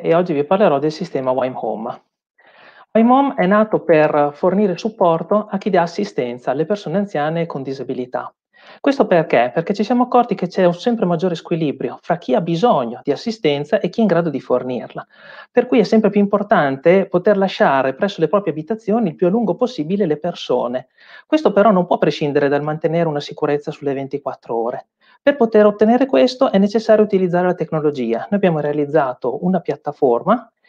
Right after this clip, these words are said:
che permette di raccogliere le informazioni dall'ambiente, elaborarle e, ehm, fornire queste informazioni ai caregiver,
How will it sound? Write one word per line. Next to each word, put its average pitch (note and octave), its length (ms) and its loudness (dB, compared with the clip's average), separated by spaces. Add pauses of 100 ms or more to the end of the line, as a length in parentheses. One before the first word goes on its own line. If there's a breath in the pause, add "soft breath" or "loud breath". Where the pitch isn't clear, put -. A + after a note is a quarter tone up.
(120)
che - 100 -2
permette F#3 340 4
di D3 120 4
raccogliere D3+ 500 2
le C3 80 0
informazioni C#3 480 -2
dall'ambiente, C3 720 -2
elaborarle D3 800 0 (320 loud breath)
e, A3 260 4
ehm, D3+ 460 4
fornire A3 380 2
queste F3 180 -2
informazioni A#3 560 0
ai D#3 160 0
caregiver, A2+ 720 -4